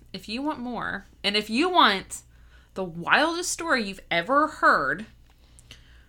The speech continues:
we're gonna put one on Patreon. So here's my plug for Patreon, and I'm gonna give you a little sample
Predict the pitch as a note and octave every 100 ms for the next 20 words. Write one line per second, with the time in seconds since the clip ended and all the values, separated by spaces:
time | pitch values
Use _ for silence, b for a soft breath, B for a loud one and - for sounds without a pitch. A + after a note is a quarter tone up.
0 | B F#3+ G#3 D#4 D#4 - B3 - - F3+
1 | - - G1+ - - _ b b b b
2 | F#3+ F#3+ B3 C4 D#4 D4+ B3+ A3+ - G3
3 | F3 D#3+ - E2+ F#2 - F3 F3+ F#3 F#3+
4 | G#3+ A#3+ C4 A#3+ A#3 - F3+ E3 - E3+
5 | G3